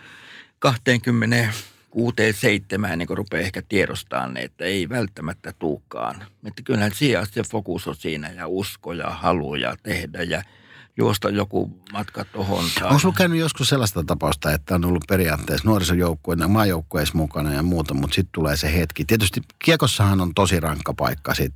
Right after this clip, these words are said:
Speaker 1: Niin.
Speaker 2: tää B-junnut ja, ja, ja siitä sitten eteenpäin. A-junnuihin on vaikea päästä, mutta A-junnusta eteenpäin, niin siihen loppuu
Speaker 1: Mut se on
Speaker 2: lahjakkaankin
Speaker 1: niin, no,
Speaker 2: neloskentän puolustajan tai kolmoskentän
Speaker 1: Joo.
Speaker 2: hy-, ö, keskushyökkäjän ura, niin siinä suhteessa loppuu siihen.
Speaker 1: Joo.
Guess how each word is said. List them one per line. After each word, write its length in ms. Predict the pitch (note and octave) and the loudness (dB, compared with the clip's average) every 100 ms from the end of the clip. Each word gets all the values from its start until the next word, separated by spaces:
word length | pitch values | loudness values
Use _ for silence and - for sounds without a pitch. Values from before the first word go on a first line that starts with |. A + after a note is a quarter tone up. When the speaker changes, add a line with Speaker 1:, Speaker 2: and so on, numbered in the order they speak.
| - | -2
Speaker 1:
Niin. 180 | A#2 A#2 | 2 2
Speaker 2:
tää 100 | D#2 | 4
B-junnut 580 | F#2 A2 F#2+ F2+ E2+ D2+ D#2+ | 4 4 4 0 -2 -4 -2
ja, 200 | C#2+ C#2+ - | -2 -2 -2
ja, 200 | E2 C#2+ - | -2 -2 0
ja 80 | D2+ | 0
siitä 300 | F2 E2 D2+ | 2 2 2
sitten 240 | D2+ D2 | -2 -2
eteenpäin. 540 | D2 - D2 C#2+ C2 E2 | -6 -2 0 0 0 2
A-junnuihin 540 | G#2 F#2+ D#2+ D2+ D2 | 4 2 0 -2 -2
on 100 | C#2+ | -2
vaikea 340 | D#2 D#2 D#2 C#2 | 0 0 -2 -4
päästä, 340 | - C2 - - | -2 -2 -2 -4
mutta 280 | B1+ D2 E2+ | -4 0 2
A-junnusta 500 | D#2+ C2 B1+ - C#2+ | 2 -2 -6 -6 -6
eteenpäin, 480 | - C2 - A1 | -4 -4 -4 -4
niin 80 | C2 | -2
siihen 280 | - D#2+ C#2+ | 0 0 0
loppuu 400 | D2+ D2 B1+ A1 - - - - - - | -2 -2 -4 -6 -8 -14 -12 -12 -12 -4
Speaker 1:
Mut 100 | C3 | 4
se 60 | |
on 40 | A2 | 6
Speaker 2:
lahjakkaankin 720 | A2+ G#2+ E2+ - G#2 F#2+ A2+ | 6 4 0 0 2 2 2
Speaker 1:
niin, 160 | A2+ G#2 | 2 2
no, 80 | |
Speaker 2:
neloskentän 720 | A#2 A2+ G#2 G2+ G2 F#2+ F#2 F2 | 2 2 2 2 0 2 0 2
puolustajan 720 | G#2+ F#2+ F2 - F2 F2 E2 | 2 2 0 -2 -2 0 -2
tai 240 | E2+ E2+ | 0 0
kolmoskentän 760 | E2 F#2+ F2 G#2+ A#2 E2+ E2 E2 | 0 2 4 2 2 0 0 0
Speaker 1:
Joo. 100 | D#2+ | -2
Speaker 2:
hy-, 360 | D#2+ E2+ E2+ | -8 -6 0
ö, 200 | F#2 F2 D#2+ - | 2 2 -2 0
keskushyökkäjän 840 | G2+ F#2 D#2+ E2 C#2+ D2 F2 D#2+ | 0 0 0 0 -2 -2 0 2
ura, 200 | F2 E2 | 2 2
niin 180 | D#2 D#2 D2+ - - - | 2 0 -2 -12 -10 -4
siinä 280 | - A#2 F#2 | 4 4 4
suhteessa 640 | G#2 F2+ D2 D2+ C2+ A#1+ | 2 2 0 -2 -2 -2
loppuu 460 | A#1 - C2+ A#1+ - | -4 -4 -4 -2 0
siihen. 340 | D#2 C2 B2 | 2 2 2
Speaker 1:
Joo. 140 | C3 | 2